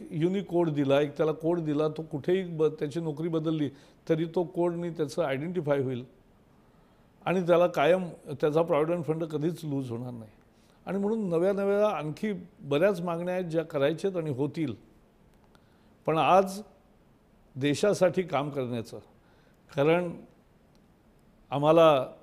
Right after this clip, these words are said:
तत्त्वज्ञान शिक-, सांगणारे आणि खरंच भारताचे मोठे तत्त्वज्ञ दत्तोपंत ठेंगडींनी सांगितलं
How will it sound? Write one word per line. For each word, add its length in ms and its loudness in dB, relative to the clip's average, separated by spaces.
तत्त्वज्ञान 720 -4
शिक-, 380 -12
सांगणारे 640 -2
आणि 260 -4
खरंच 220 0
भारताचे 460 0
मोठे 300 -4
तत्त्वज्ञ 500 -4
दत्तोपंत 460 0
ठेंगडींनी 440 -4
सांगितलं 480 -2